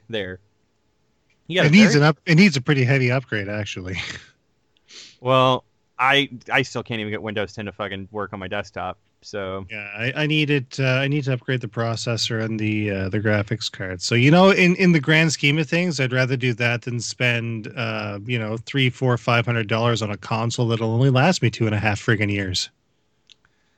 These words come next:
Speaker 1: I, but here's the thing. So, yeah, they're not discontinuing support of the Xbox
Speaker 2: Oh, they're not
Speaker 1: One.
Speaker 2: discontinuing support, but, uh, there is gonna be a fragmentation of the market because, as you say, there's gonna be games that will only be, uh,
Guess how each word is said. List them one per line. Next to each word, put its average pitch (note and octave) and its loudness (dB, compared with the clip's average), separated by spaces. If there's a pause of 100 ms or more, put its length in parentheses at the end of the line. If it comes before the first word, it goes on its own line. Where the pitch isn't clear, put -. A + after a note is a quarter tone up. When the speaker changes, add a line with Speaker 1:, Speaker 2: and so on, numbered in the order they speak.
(340)
Speaker 1:
I, F#3+ 2
but F3+ 0
here's G#3 -2
the - -20
thing. A3 -4
So, E3+ -6
yeah, A3+ 0
they're C#3+ -8
not D#3+ 0 (100)
discontinuing D3 -12
support C3 -10 (220)
of A#2 -16
the A#2+ -8
Xbox A#2+ -8
Speaker 2:
Oh, A3+ 6
they're G#3 10
not A3+ 10
Speaker 1:
One. - -10
Speaker 2:
discontinuing F3 6
support, C#3 2
but, C#3 0
uh, B2+ 0
there B2+ -2
is C#3 -2
gonna C3+ 0
be B2+ 2
a A#2 2
fragmentation A#2+ -2
of A2+ -2
the A2 -6
market C3 -4
because, G#2+ -4
as G2+ -4
you G#2 -6
say, C3 0
there's A2 -2
gonna G#2 -4
be G#2+ -4
games G#2+ -4
that B2+ -4
will B2+ 0
only G#2+ -4
be, A2 -2
uh, G#2 -2